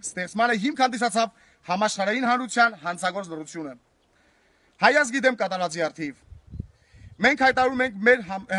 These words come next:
մեր, մեր համերաշխությունը Սիրիայի բոլոր համայնքների հետ, Սիրիայի տարածքային ամբողջականության պաշտպանելու համար։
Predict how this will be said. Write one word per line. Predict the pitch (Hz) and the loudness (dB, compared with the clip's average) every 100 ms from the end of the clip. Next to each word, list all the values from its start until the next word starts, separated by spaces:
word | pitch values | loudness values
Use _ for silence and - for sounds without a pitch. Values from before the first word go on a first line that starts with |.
| 196 | 0
մեր, | 202 254 | 0 2
մեր | 277 240 | 2 2
համերաշխությունը | 233 240 240 214 240 226 | 0 -2 -4 -6 -6 -4
Սիրիայի | - - 226 214 214 247 254 - _ - | -8 -6 -4 4 4 4 -2 -12 _ -2
բոլոր | 208 226 285 240 | 2 6 6 6
համայնքների | 240 247 226 226 226 | 0 -4 -4 0 2
հետ, | 226 - _ _ _ _ - | 2 -2 _ _ _ _ -12
Սիրիայի | - 214 208 233 254 | -6 -2 2 2 4
տարածքային | 254 247 - 240 247 240 - - _ - | 2 2 2 2 2 -6 -12 -14 _ -2
ամբողջականության | 190 208 220 214 208 190 233 | 0 0 -2 -2 0 0 0
պաշտպանելու | 202 190 196 190 196 202 | 0 0 -2 -4 -4 -4
համար։ | 160 151 | -2 -4